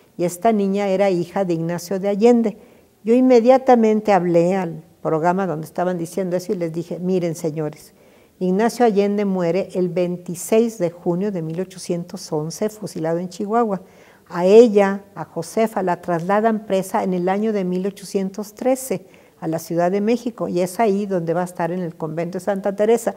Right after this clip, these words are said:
<laughs> Era imposible que tuviera una hija de Allende que tiene dos años de muerto, ¿verdad?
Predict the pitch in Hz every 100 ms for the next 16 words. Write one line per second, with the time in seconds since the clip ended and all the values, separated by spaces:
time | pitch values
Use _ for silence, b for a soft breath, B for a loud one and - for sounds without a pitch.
0 | B B - 208 269 240 240 233 214 -
1 | 233 220 226 B B - 180 202 208 233
2 | 202 196 226 220 196 185 196 208 214 180
3 | 190 190 190 190 185 180 170 160 156 156
4 | - 220 180 160 165 202